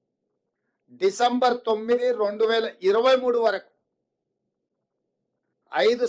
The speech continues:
సంవత్సరాల మధ్య కాలంలో ఈ రాష్ట్రంలో ఉన్న రైతులు తీసుకున్న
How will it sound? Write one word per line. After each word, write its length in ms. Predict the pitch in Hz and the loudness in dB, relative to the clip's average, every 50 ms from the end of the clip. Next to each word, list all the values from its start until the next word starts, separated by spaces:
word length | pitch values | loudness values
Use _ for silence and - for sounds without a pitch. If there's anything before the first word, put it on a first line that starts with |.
| - 220 | 0 -2
సంవత్సరాల 640 | 208 220 240 254 254 254 240 233 233 233 226 233 226 226 214 202 | 0 2 0 0 0 0 0 4 4 4 4 4 2 0 0 -2
మధ్య 220 | 202 196 - 226 233 226 226 | -4 -4 -2 -4 -4 0 2
కాలంలో 460 | 214 214 214 214 202 202 202 208 214 196 - - _ _ _ _ _ _ _ _ _ _ _ _ _ _ _ _ _ _ _ _ _ _ _ _ _ _ _ _ _ _ _ _ _ _ _ - | 2 2 2 0 -4 -6 -4 -4 -2 -4 -4 -6 _ _ _ _ _ _ _ _ _ _ _ _ _ _ _ _ _ _ _ _ _ _ _ _ _ _ _ _ _ _ _ _ _ _ _ -8
ఈ 80 | 156 - - 180 190 | -6 -6 -2 0 2
రాష్ట్రంలో 560 | 196 220 233 - - 233 254 240 247 247 240 240 233 | 2 2 2 0 -2 -4 -4 -2 0 2 2 2 2
ఉన్న 140 | 233 226 226 220 220 190 | 2 0 0 0 0 0
రైతులు 400 | 190 208 226 226 240 240 240 226 220 220 208 | -2 -2 -2 -2 -2 -2 0 -2 -4 -6 -6
తీసుకున్న 460 | 214 214 208 - - 214 214 208 | -6 -6 -6 -6 -6 -6 -6 -6